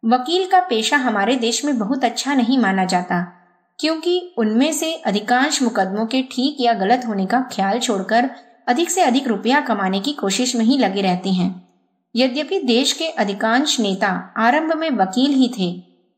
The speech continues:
महात्मा गांधी, लोकमान्य तिलक और मालवीय जी जैसे महान नेता भी इसी क्षेत्र में से आए थे, तो भी सामान्य जनता की दृष्टि में यह पेशा कभी प्रशंसनीय और श्रद्धास्पद नहीं समझा गया।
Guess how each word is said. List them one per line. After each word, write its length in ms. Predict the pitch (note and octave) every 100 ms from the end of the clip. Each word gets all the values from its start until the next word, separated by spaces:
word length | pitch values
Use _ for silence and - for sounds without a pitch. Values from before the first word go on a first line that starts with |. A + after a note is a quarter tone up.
| A3
महात्मा 460 | A3+ A#3 B3 C4+ D4
गांधी, 640 | G#3+ G3 G3 A3+ A#3 - G#3
लोकमान्य 600 | A3 A#3+ B3+ C#4+ D4 D#4
तिलक 460 | B3 G3+ A3+ -
और 180 | B3 C#4+
मालवीय 600 | B3+ G3 G3+ A3 C4 D4+
जी 480 | B3 G#3+ A3 A#3 _
जैसे 380 | G#3 G#3 F#3+ A#3+
महान 400 | A#3+ F#3 G#3+ C4
नेता 280 | A3+ F#3+ G#3
भी 280 | G#3+ C#4+ -
इसी 260 | B3 - F4
क्षेत्र 380 | - G#3+ G3 G3+
में 140 | G3
से 400 | G3 C#4 D#4+ - _ -
आए 200 | G#3 G#3
थे, 260 | G3+ F#3 F3 - _ _ _ _ _ -
तो 140 | D#4
भी 180 | D#4+ G#4
सामान्य 640 | - A#3+ G3+ A3 C#4 D4+
जनता 380 | C4+ A3+ G#3+ B3+
की 160 | C4 C#4
दृष्टि 400 | G3 F#3 - B3+
में 140 | C#4
यह 200 | B3+ G3+
पेशा 520 | G3 G3+ G3 C4 C4+ - _ _ -
कभी 220 | D4 F4
प्रशंसनीय 760 | G4 - - A3+ A3 A3+ A#3+ D4+
और 220 | D4 A3
श्रद्धास्पद 840 | A3 - A#3 A3+ D4+ E4 - A3 A3+
नहीं 300 | A#3+ G3+ C4
समझा 380 | B3 G3 F#3+ F#3
गया। 200 | F3+